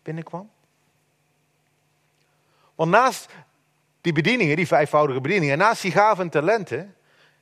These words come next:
krijg je van God ook geestelijk voedsel, iedere dag weer. En dat mag je tot je nemen. Een bijbelstukje, lezen,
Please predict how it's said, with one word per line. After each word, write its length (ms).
krijg 340
je 80
van 140
God 260
ook 220
geestelijk 720
voedsel, 640
iedere 280
dag 220
weer. 360
En 80
dat 80
mag 160
je 100
tot 220
je 60
nemen. 400
Een 140
bijbelstukje, 680
lezen, 540